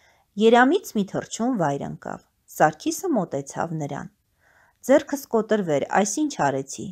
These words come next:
սա կռունկ է, խեղճ թռչուն"։ "Ոչինչ, սիրելիս, ես քեզ կբուժեմ", ասաց նա և վիրավոր թռչունին տարավ տուն։ Աղջկան Նազենիկին շատ դուր եկավ կռունկը։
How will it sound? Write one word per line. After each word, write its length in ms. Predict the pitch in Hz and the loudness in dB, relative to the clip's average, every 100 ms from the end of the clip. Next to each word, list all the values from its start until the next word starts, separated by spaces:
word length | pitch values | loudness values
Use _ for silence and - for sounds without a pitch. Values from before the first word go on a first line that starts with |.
| - - | -14 -16
սա 240 | - 277 | 2 4
կռունկ 480 | 311 294 233 180 - | 6 4 4 0 -4
է, 140 | - - _ | -12 -12 _
խեղճ 400 | - 294 320 - | -6 0 0 -2
թռչուն"։ 480 | - 156 - - 107 180 _ _ _ _ _ - _ | -10 -12 -12 -10 -10 -12 _ _ _ _ _ -20 _
"Ոչինչ, 320 | 320 370 170 127 | 4 4 2 -4
սիրելիս, 580 | - 208 208 180 123 - - | -4 0 0 0 -4 -8 -10
ես 200 | - 135 - | -4 -4 0
քեզ 200 | 226 262 | -2 0
կբուժեմ", 540 | 208 190 165 147 123 - - - | -2 0 0 -2 -6 -10 -16 -2
ասաց 420 | 127 160 180 - - | 0 0 -4 -8 -4
նա 140 | 202 339 - | -2 -2 0
և 100 | 214 | -2
վիրավոր 480 | 180 165 135 180 302 | 0 2 2 2 -2
թռչունին 500 | - 285 - 269 262 269 | -4 -8 -4 -4 -2 -2
տարավ 440 | 147 131 139 - | 0 0 -2 -6
տուն։ 200 | - 90 - - _ _ _ _ _ _ - | -12 -12 -12 -18 _ _ _ _ _ _ 2
Աղջկան 580 | 233 254 - - 349 403 | 2 2 -6 0 2 4
Նազենիկին 680 | 247 180 180 175 170 294 339 | 4 4 2 -2 -4 -4 -2
շատ 320 | - 311 330 | 2 0 0
դուր 160 | - 202 | -2 -2
եկավ 440 | 151 113 110 135 - | 0 -2 0 0 -2
կռունկը։ 460 | 143 143 143 - | -8 -8 -10 -12